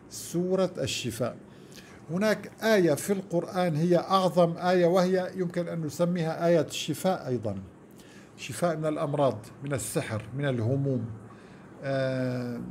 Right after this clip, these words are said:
مشاكل الرزق، مشاكل الضيق، هي آية الكرسي، الآية مئتين وخمسة وخمسين من سورة البقرة:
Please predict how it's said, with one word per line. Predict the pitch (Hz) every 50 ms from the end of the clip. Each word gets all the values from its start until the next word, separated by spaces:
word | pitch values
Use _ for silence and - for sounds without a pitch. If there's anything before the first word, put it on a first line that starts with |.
| 127 127 - - - - - - - - - - - - - -
مشاكل | 151 139 - - 180 185 180 175 160 147
الرزق، | 139 135 156 165 135 120 135 - - - - 127
مشاكل | 127 110 - 170 170 170 - 139 131
الضيق، | 127 113 110 113 156 165 151 139 - - - - - - - - - - - - - - - - - - -
هي | 107 127 151 151 139 123 - - -
آية | 160 160 160 160 151 135 139 -
الكرسي، | 139 135 117 107 - 143 120 - - - 117
الآية | 123 143 156 151 143 120
مئتين | 120 120 117 - 151 147
وخمسة | 135 - - 135 127 - 143 139
وخمسين | 123 - 131 127 117 - 156 147
من | 135 127 123
سورة | 110 - 151 151 151 131 -
البقرة: | 139 123 120 127 - - 110 101 90